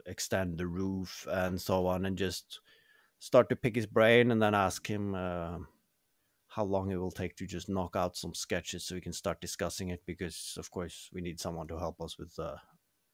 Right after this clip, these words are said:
I can't be bothered making all the drawings and the applications to the municipality to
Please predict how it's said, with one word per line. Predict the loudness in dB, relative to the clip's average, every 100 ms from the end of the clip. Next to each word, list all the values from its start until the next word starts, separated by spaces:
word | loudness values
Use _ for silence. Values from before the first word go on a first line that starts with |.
| _
I | -6 -6
can't | -8 -8 -8 -8
be | -10
bothered | -8 -4 -4 -4 -8 -10 -18 _ _ _ _ _ _ _
making | -6 -4 -4 -4
all | -4
the | -4
drawings | -2 0 0 -2 -4
and | -4
the | -2
applications | -2 -4 -8 -6 -6 -6 -6 -8 -10 -8
to | -6
the | -4 -4 -4
municipality | -6 -6 -8 -4 -2 -2 -4 -8
to | -8 -8 -8